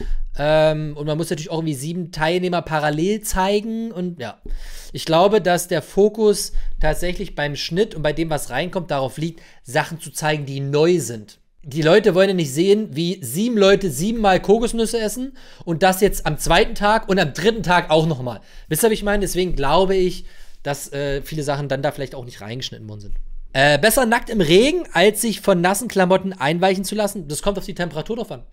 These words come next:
Wenn du da nackt bist, ähm, und dir wird kalt, ganz ehrlich, dann Klamotten anziehen und dann sind die nass, dann ist das so. Aber Unterkühlung finde ich schwieriger als Nässe am Körper.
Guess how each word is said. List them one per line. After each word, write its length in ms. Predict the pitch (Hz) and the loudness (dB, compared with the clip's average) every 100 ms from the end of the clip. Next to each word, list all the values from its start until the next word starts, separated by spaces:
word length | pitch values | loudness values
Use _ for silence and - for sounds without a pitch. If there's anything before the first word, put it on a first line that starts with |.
| - - - - | -20 -20 -16 -6
Wenn 120 | 165 | -2
du 60 | |
da 140 | 175 156 | 2 2
nackt 340 | 156 185 - | 2 -2 0
bist, 360 | 226 233 - - | 0 0 -2 -6
ähm, 560 | 175 185 180 180 175 185 | -2 0 2 2 2 0
und 140 | 175 160 | -2 0
dir 80 | |
wird 140 | 151 - | 0 0
kalt, 400 | - 175 254 - - - - | 2 2 0 -8 -18 -10 -2
ganz 200 | 143 160 | 0 2
ehrlich, 240 | 165 180 | 0 2
dann 160 | 160 151 | -2 0
Klamotten 340 | 160 170 160 | 0 0 -4
anziehen 460 | 139 170 190 180 185 | -6 -6 -4 -4 -4
und 480 | 160 165 160 - 143 | -4 -4 -6 -12 -14
dann 300 | 143 147 143 | -6 -4 -4
sind 140 | 165 | -6
die 80 | 156 | -4
nass, 240 | 170 180 | -4 -4
dann 100 | 139 | -8
ist 160 | 147 185 | -4 -4
das 140 | 160 | -4
so. 180 | 127 110 | -6 -6
Aber 220 | 120 139 | -4 -4
Unterkühlung 640 | 156 139 - 185 202 214 208 - _ | -4 -8 -4 2 4 2 -2 -18 _
finde 260 | - 165 160 | -6 -4 -2
ich 440 | 165 190 - - - - | -2 -2 -6 -16 -20 -12
schwieriger 1000 | - - 139 190 226 220 208 202 208 160 | -8 -6 -2 0 0 0 4 2 2 -2
als 220 | 160 170 | -4 -4
Nässe 260 | 165 156 | -4 -4
am 120 | 123 110 | -8 -8
Körper. 340 | 113 - | -10 -10